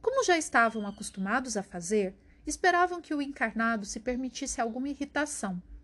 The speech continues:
diminuindo o padrão de suas ideias, ou então exploravam as naturais tendências maléficas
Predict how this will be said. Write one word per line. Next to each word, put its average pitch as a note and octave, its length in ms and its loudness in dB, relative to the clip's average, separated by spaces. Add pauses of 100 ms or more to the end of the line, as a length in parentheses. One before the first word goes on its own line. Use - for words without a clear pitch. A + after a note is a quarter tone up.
(220)
diminuindo G#3+ 640 4
o - 20 -10
padrão A3+ 400 2
de E4+ 140 -4
suas C#4+ 320 -2
ideias, F#3 680 -2 (300)
ou G3+ 180 6
então G#3+ 500 0 (340)
exploravam F4+ 680 2
as D#4+ 160 -6
naturais E4+ 540 0
tendências C4 580 -4
maléficas G3 800 -2